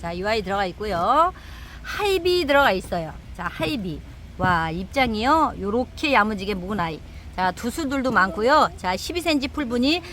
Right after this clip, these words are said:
차고 넘칠 정도로 요렇게 많은 얼굴을 달고 있는 하이비 들어가 있고요.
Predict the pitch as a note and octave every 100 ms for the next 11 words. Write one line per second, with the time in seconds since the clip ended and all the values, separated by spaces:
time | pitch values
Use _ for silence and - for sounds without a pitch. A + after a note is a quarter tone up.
0 | - - - F4+ D4+ A#3 A#3 D4 B3 A3
1 | G3 G#3 G3+ G3+ C#4+ - - E4 C#4 B3+
2 | A#3 G3+ G#3+ G3+ - G3+ F#3 F3 C4 D#4
3 | - F4 B3+ F#3 F#3+ F3+ D#3+ G3+ G3 E3
4 | B3+ F4